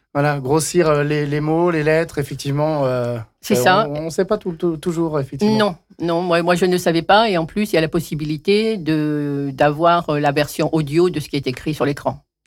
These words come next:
Speaker 1: Oui.
Speaker 2: Voilà.
Speaker 1: Ça aussi, c'est pas mal, effectivement.
Speaker 2: Oui, tout à fait. Et puis, on a Sandrine Ramery,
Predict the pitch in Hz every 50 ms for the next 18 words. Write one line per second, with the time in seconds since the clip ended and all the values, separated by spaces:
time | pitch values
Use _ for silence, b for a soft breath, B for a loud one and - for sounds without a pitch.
0 | _ _ 139 151 185 175 - - _ _ _ _ _ - 143 147 135 - 123 120
1 | 113 - 156 143 - 113 - 139 147 131 104 98 95 - 107 - - 120 117 107
2 | - _ _ 208 220 202 - 180 - 202 196 - 185 170 - - 190 185 185 185
3 | 185 - - 220 220 208 226 214 202 190 185 175 160 156 185 214 262 302